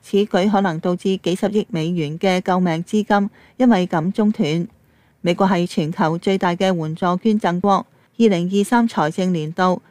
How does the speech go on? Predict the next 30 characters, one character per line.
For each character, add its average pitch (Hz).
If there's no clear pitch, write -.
總 190
共 180
提 160
供 220
咗 170
七 -
百 202
二 175
十 -
億 208
美 156
元 160
嘅 185
對 185
外 165
援 151
助。 160
川 233
普 220
二 196
十 190
號 185
上 180
任 180
幾 175
個 190
鐘 214
頭 170
之 220
後， 196